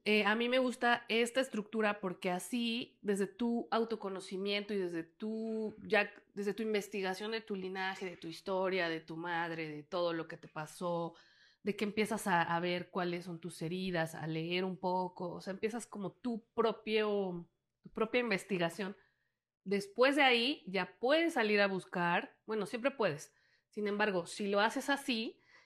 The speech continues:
ya sales a buscar una terapia, un algo que te ayude, pero tú ya estás consciente de algo y ya vas hacia un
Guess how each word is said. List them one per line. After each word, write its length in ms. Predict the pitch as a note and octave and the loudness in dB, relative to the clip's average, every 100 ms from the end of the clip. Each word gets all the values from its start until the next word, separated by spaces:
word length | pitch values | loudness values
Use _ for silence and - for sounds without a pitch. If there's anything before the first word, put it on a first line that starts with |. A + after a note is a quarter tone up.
| _ _ | _ _
ya 180 | G3 G#3+ | 2 2
sales 380 | G#3+ A#3 A#3 A#3+ | 4 4 4 2
a 60 | G3 | -2
buscar 460 | F#3 - F#3+ F#3+ | -4 -2 0 0
una 200 | G#3+ G#3+ | 0 -4
terapia, 480 | G3 F#3 F#3 G3 F#3 | -2 -2 -2 -2 -2
un 240 | F#3 F#3+ | -2 -2
algo 340 | F#3+ F#3 F3+ F3+ | 0 0 0 -4
que 80 | E3 | -6
te 160 | E3+ | -4
ayude, 640 | E3 E3+ G#3+ G#3+ F#3 G3+ _ _ - | -2 -2 -2 -2 -2 -4 _ _ -6
pero 200 | F#3+ F#3+ | -2 -2
tú 220 | - C#4 | -2 2
ya 120 | C#4+ | 4
estás 480 | C4+ C4+ A3+ A3 - - | 4 4 4 4 0 -6
consciente 840 | G#3 F#3+ F#3 F3 G#3+ G#3+ G#3+ A3+ | -4 -2 -4 -4 -4 -4 -2 -2
de 140 | G#3 E3+ | 2 4
algo 420 | F#3+ G3 D#3+ - | 4 2 -2 -8
y 100 | E3+ | -2
ya 160 | F#3+ G#3 | 2 4
vas 280 | G3+ G3+ G3+ | 6 4 4
hacia 440 | F#3 - E3 D#3 | -4 -2 -2 -2
un 260 | F#3 G3 | -2 -2